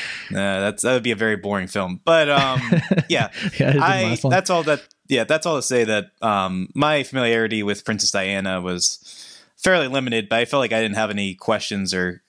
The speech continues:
Speaker 1: confusion about her life, uh, watching the film, at least.
Speaker 2: Yeah, for, for me, I learned more about Diana later on.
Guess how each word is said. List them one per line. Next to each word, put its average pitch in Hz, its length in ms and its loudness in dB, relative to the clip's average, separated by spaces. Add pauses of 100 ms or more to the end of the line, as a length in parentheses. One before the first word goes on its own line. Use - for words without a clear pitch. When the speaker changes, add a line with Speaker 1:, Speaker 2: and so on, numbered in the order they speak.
(100)
Speaker 1:
confusion 101 460 -2
about 90 260 -2
her 95 100 -4
life, 90 520 -4
uh, 87 340 0
watching 92 360 -4
the 90 60 -8
film, 87 260 -6
at 87 100 -8
least. 90 300 -2 (500)
Speaker 2:
Yeah, 113 320 2
for, 160 220 0
for 175 120 4
me, 165 420 4
I 135 140 0
learned 135 220 2
more 123 120 2
about 107 220 2
Diana 107 560 4
later 110 480 2
on. - 300 -6